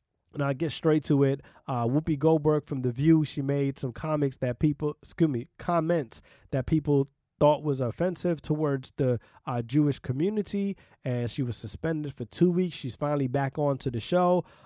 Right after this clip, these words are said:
Um, I gotta say this, ladies and gentlemen, uh, we should not be looking at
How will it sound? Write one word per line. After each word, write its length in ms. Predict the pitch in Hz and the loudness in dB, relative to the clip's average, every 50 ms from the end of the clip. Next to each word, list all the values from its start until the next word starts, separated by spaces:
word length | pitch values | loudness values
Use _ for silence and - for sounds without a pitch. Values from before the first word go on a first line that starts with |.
| - _ - | -14 _ -6
Um, 220 | 135 123 123 139 | -4 -4 -4 -6
I 80 | 151 151 | -6 -6
gotta 260 | 180 220 208 196 175 | -4 -2 -2 -2 -2
say 240 | - - 175 160 147 | -2 0 0 0 0
this, 220 | 135 131 120 110 | -2 -4 -4 -4
ladies 380 | - 131 127 127 123 123 120 120 | -4 -2 -2 0 0 -2 -2 -4
and 140 | 120 113 110 | -4 -4 -4
gentlemen, 580 | 123 120 117 110 120 117 113 110 110 110 107 - - _ _ _ _ - | -4 -4 -4 -4 -6 -4 -4 -4 -4 -4 -6 -10 -14 _ _ _ _ -6
uh, 220 | 151 131 127 127 - _ | -4 -4 -4 -4 -6 _
we 100 | - 233 | -4 -4
should 220 | 226 - - 196 160 | -2 0 -2 -2 -2
not 340 | 165 185 196 202 160 - - | -2 -4 -6 -8 -10 -6 -4
be 160 | - 165 156 | -2 -2 0
looking 340 | 151 180 180 - - 160 143 | 0 -2 -2 -2 -2 -4 -4
at 160 | 135 117 - | -4 -6 -10